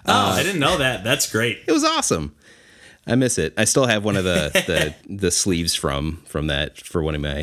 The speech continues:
Speaker 2: N E S games. But anyway.
Speaker 1: Nice.
Speaker 2: Uh, Kung Fu Heroes, uh, from eighty-nine, uh, developed by Culture Brain.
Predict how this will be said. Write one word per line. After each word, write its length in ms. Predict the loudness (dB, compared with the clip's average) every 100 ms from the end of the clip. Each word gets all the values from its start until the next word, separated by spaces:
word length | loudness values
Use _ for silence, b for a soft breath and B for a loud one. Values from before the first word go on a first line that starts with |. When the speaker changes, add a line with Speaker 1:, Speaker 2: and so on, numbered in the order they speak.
| -4
Speaker 2:
N 120 | -2
E 60 | -2
S 160 | -2
games. 320 | -2 -2 -2
But 180 | -2 -2 2
anyway. 300 | 2 2 -2
Speaker 1:
Nice. 680 | 0 0 0 -2 -4 -6 B 0
Speaker 2:
Uh, 320 | 0 2 0
Kung 240 | 2 2
Fu 160 | 4 2
Heroes, 680 | 4 2 2 0 0 -2 -2
uh, 240 | 0 0
from 200 | 0 0 2
eighty-nine, 720 | 2 2 0 0 2 2 0
uh, 460 | -2 -2 0 2 0
developed 320 | 2 0 2
by 120 | 0
Culture 520 | 0 0 0 2 0
Brain. 500 | 0 -2 0 -2 -4